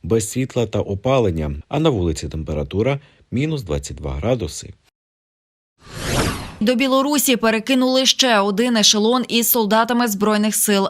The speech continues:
Speaker 2: Російської Федерації. Про це повідомила у Телеграмі моніторингова група «Білоруський Гаюн». Так, у Білорусі ешелон прибув на залізничну станцію «Вітебськ».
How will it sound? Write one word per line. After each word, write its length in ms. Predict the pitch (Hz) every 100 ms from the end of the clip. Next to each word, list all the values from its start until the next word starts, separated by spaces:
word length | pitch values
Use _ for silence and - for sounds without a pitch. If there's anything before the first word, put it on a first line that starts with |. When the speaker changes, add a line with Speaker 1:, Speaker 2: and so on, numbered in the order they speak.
| -
Speaker 2:
Російської 600 | 208 196 196 175 190 185
Федерації. 800 | 185 185 208 202 165 - 143 147 185
Про 120 | 320
це 160 | - 262
повідомила 540 | 226 233 269 277 254
у 160 | - 262
Телеграмі 580 | 262 254 247 233 202 202
моніторингова 760 | 208 208 233 240 233 202 190
група 420 | 196 226 220 202 202
«Білоруський 680 | 185 190 220 233 180 - 190
Гаюн». 440 | 196 208 175 160 180 - - -
Так, 260 | 311 320 302
у 60 |
Білорусі 580 | 262 269 269 208 185 220
ешелон 400 | 214 - 262 277
прибув 380 | 254 233 220 269
на 120 | 240
залізничну 600 | 208 214 214 247 233 240
станцію 600 | 214 - 226 214 220 214
«Вітебськ». 680 | 208 214 269 214 220 - -